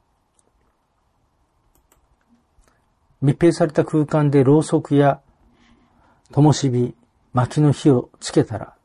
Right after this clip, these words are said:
最初は火がつきますが、一定時間が過ぎたら火が消えます。小さな空間では早く消え、大きな空間では遅く消えるだけで、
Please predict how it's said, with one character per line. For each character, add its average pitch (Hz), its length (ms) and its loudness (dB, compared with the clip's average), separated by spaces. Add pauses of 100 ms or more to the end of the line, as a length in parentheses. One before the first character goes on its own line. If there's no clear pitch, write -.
(100)
最 143 260 -2
初 147 120 -2
は 151 100 2
火 - 160 -6
が 135 140 -2
つ - 120 -12
き - 120 -8
ま 117 120 -4
す - 140 -12
が、 107 240 -4
一 123 120 -8
定 160 180 0
時 156 120 -6
間 151 180 -2
が 107 80 -6
過 - 160 -8
ぎ 110 100 -8
た 117 160 -6
ら 104 140 -8 (220)
火 - 140 -4
が 151 80 2
消 - 240 -12
え - 80 -20
ま - 100 -16
す。 - 280 -16 (2000)
小 151 180 -2
さ 143 80 0
な 135 80 0
空 139 180 -4
間 143 200 0
で 151 80 2
は 135 120 2
早 117 240 -4
く - 100 -16
消 104 220 -6
え、 - 140 -12 (260)
大 143 200 2
き 147 140 -4
な 123 260 -2 (300)
空 135 160 0
間 131 220 -2
で 143 80 2
は 123 200 0
遅 147 260 -2
く - 120 -16
消 143 140 4
え - 20 4
る 131 80 -2
だ 113 140 -4
け 143 140 -2
で、 104 200 -12